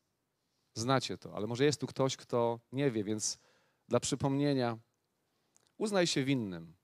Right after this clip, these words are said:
uznaj się słabym, grzesznym człowiekiem, pokutuj za swoje słabości, a potem przyjmij Boże przebaczenie,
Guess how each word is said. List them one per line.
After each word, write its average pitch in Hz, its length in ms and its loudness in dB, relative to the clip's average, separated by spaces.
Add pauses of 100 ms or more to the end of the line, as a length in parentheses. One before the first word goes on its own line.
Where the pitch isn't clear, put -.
(760)
uznaj 151 320 4
się 135 140 2
słabym, 135 400 4
grzesznym 113 400 -6
człowiekiem, 104 560 -8 (760)
pokutuj 147 540 6
za 95 140 -4
swoje 95 300 -4
słabości, 90 680 -8 (1900)
a 104 80 -4
potem 120 380 0 (1120)
przyjmij 151 320 2
Boże 151 300 8
przebaczenie, 92 640 -2